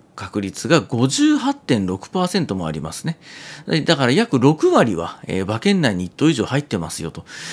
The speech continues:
いうことになりますので、加速ラップを確認するだけで、まあ、三十パーセント近い勝率と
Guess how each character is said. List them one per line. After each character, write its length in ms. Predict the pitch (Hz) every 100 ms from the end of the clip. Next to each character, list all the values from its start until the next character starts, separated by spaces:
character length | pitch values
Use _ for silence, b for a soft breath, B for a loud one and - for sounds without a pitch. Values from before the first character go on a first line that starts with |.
| B
い 80 | 135
う 80 | 156
こ 100 | 165
と 80 | 127
に 60 | 101
な 100 | 92
り 100 | 95
ま 140 | 104
す 140 | -
の 100 | 87
で、 180 | 90 117
加 200 | 98 -
速 320 | 165 262 320
ラ 100 | 311
ッ 40 | 330
プ 180 | 330 -
を 80 |
確 240 | 110 - 156
認 240 | 156 165
す 160 | 156 160
る 100 | 156
だ 100 | 160
け 140 | 156
で、 240 | 110 117 95
ま 100 | 127
あ、 40 | 123
三 260 | 127 131
十 140 | 135 151
パ 240 | - 165
ー 40 | 165
セ 120 | 175
ン 80 | 170
ト 100 | 175
近 240 | - 233
い 40 |
勝 300 | 185 - 113
率 300 | 110 104 -
と 220 | - 175